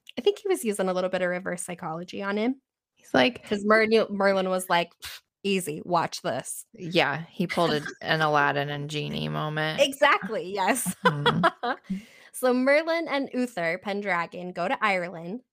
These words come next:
Speaker 1: to bring back this stone circle. And according to legend, Merlin, using magic,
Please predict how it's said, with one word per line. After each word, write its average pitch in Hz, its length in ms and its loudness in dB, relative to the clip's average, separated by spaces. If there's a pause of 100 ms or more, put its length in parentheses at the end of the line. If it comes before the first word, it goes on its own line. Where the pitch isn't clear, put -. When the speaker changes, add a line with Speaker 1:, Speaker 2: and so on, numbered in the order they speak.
Speaker 1:
to 214 100 -2
bring 208 240 -4
back 196 280 -4
this 190 220 -8
stone 190 460 -2
circle. 240 580 -4 (440)
And 202 120 2
according 196 420 -4
to 247 60 -4
legend, 220 600 -2
Merlin, 214 680 -4
using 202 400 -4
magic, 214 640 0